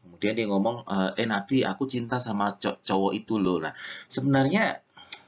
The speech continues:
ya, kita nggak ngerti ya, situasi pada saat itu ya, kita tidak menuduh, cuman bagi saya sih aneh ya. Tapi inilah yang terjadi. Jadi, apakah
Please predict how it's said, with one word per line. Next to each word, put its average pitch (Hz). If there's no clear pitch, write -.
ya, 78
kita 120
nggak 78
ngerti 92
ya, 87
situasi 95
pada 90
saat 78
itu 80
ya, 95
kita -
tidak 80
menuduh, 95
cuman 120
bagi 90
saya 98
sih 95
aneh 95
ya. 85
Tapi -
inilah 120
yang 98
terjadi. 92
Jadi, 117
apakah 113